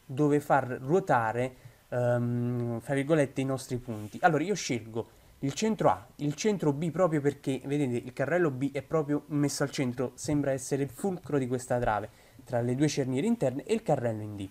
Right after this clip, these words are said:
Questo perché, allora, io adesso, ehm, questa cerniera qui, che io chiamerò C con uno, e questa qui la chiamerò C con due, allora, nella cerniera interna,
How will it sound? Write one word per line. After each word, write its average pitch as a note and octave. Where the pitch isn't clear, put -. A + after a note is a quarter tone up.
Questo G#3+
perché, C#3
allora, A#2
io G#3
adesso, C#3
ehm, A#2
questa F#3+
cerniera C3+
qui, G2
che -
io B2+
chiamerò A#2
C -
con C3+
uno, A2
e B2
questa D3+
qui C#3+
la B2
chiamerò A#2
C -
con A#2+
due, G#2+
allora, A#2
nella G3
cerniera D3+
interna, A#2+